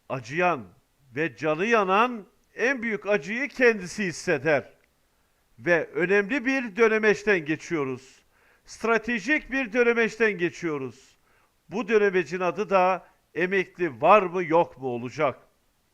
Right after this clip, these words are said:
Büyük şehirlerde düşünün. Örnekleri herkes sıralıyor ama kısa ve öz keseceğim. Hoş geldiniz Sabri Bey. Şunu söylüyorum.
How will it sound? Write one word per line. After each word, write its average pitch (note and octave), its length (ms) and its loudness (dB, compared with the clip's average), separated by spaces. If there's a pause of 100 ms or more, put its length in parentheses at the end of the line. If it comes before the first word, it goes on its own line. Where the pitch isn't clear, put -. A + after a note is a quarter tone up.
(760)
Büyük C4 260 -2
şehirlerde G#3+ 720 2
düşünün. C3 540 -10 (400)
Örnekleri F#3 800 -2
herkes G#3 480 0
sıralıyor E3 500 -4
ama D3+ 360 0 (380)
kısa - 380 -2
ve F3 100 -2
öz E3 220 -4
keseceğim. C#3 640 -2 (480)
Hoş E3+ 240 -8
geldiniz D#3 400 -2
Sabri B2+ 380 -8
Bey. A2+ 220 -6 (880)
Şunu A3 300 -12
söylüyorum. D3 640 0